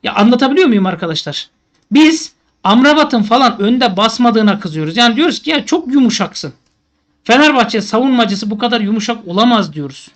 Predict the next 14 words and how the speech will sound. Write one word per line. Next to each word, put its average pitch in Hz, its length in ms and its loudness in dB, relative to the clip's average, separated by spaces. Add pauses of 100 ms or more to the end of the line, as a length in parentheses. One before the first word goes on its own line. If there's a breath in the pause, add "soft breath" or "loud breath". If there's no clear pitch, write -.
Bizim 220 260 -2
kızdığımız 233 680 0 (480)
nokta 214 460 0
bu 240 140 2
oluyor. 147 280 -4 (380)
Yani 226 180 2
Amrabat 247 420 2
yoksa 240 400 -2 (140)
kötü 240 220 0
futbolcu 254 400 -2
mu? 277 180 -4
Değil, 214 280 0
iyi 220 140 0
futbolcu. 240 560 -4